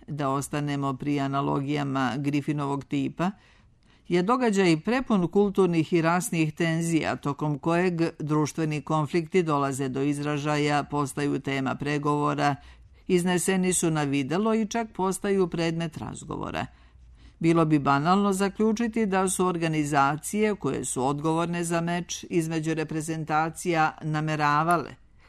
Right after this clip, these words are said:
htele, zaista želele da do takvog procesa dođe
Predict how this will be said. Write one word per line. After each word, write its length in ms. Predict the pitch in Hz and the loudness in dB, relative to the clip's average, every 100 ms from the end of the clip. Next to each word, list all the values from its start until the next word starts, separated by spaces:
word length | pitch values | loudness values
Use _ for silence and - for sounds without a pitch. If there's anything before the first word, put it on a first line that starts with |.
| - | -20
htele, 600 | - - 170 190 147 73 - _ - | -20 -2 0 2 0 -4 -14 _ -14
zaista 540 | 135 139 139 131 120 | -4 -2 -2 -4 -6
želele 540 | 123 151 190 208 202 170 - - - - - - | -4 -2 -2 0 0 -2 -6 -20 -20 -20 -14 -4
da 240 | 165 180 | 2 2
do 220 | 170 170 | 4 0
takvog 480 | 165 165 165 170 156 | 2 -2 0 -2 -2
procesa 560 | 160 151 139 151 - 147 | 0 0 0 -4 -2 -2
dođe 580 | 165 180 - 170 80 | 0 -2 -4 -8 -10